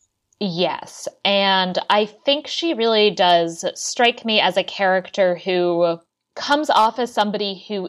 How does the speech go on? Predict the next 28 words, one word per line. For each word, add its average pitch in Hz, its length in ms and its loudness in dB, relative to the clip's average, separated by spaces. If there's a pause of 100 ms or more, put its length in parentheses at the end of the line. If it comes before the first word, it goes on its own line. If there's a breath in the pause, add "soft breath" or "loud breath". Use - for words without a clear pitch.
is 180 400 0
in 190 240 -4
many 196 300 -2
ways, 175 360 0
in 170 140 -6
fact, 170 400 -2
even 175 400 -4
using 180 800 -2
her 180 560 -2
own 185 360 -2
co-, - 220 -6
like 175 140 -2
the, 180 120 0
uh, 170 220 -2
like, 170 160 0
the 170 140 -2
contemporary 170 1000 -2
gender 247 360 0
norms 170 720 -6 (160)
to 254 240 0
her 214 160 2
advantage, 196 560 0
and 180 180 -4
as, 170 220 0
like, 160 260 -4
part 208 540 -2
of, 175 420 0
uh, 170 220 2